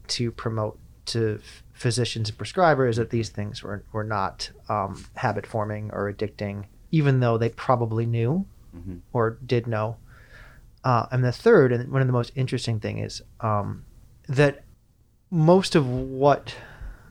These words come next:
Speaker 1: a lot of, well, a lot, what a lot of these users switched to when their OxyContin supply got cut off was black tar heroin.
Speaker 2: Mm-hmm.
Speaker 1: And apparently black tar heroin is a very specific type of heroin that's relatively new,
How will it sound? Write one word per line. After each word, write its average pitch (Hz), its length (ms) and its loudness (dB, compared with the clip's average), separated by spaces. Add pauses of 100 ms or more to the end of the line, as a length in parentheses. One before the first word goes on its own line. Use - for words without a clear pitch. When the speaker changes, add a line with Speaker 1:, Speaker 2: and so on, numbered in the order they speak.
(360)
Speaker 1:
a 165 60 0
lot 143 180 6
of, 143 120 0
well, 139 200 4
a - 0 -
lot, 143 220 4
what 143 140 2
a - 20 4
lot 135 160 4
of 139 80 0
these 123 180 -2
users 117 220 -2
switched - 360 -2
to 117 360 2 (240)
when 123 240 0
their 110 600 -2 (220)
OxyContin 127 600 -2
supply - 260 0
got 117 160 4
cut 135 180 0
off 151 280 6
was 120 260 0
black - 400 0
tar 113 220 2
heroin. 104 500 -4
Speaker 2:
Mm-hmm. 95 320 -6
Speaker 1:
And 87 80 -10 (200)
apparently 151 340 4
black 147 260 2
tar 139 220 4
heroin 113 480 0 (240)
is 120 260 0 (220)
a 117 600 0 (140)
very 139 400 4
specific 127 640 -2
type 120 180 -2
of 110 100 -12
heroin 113 280 -2
that's - 220 -10
relatively 151 420 4
new, 113 300 -2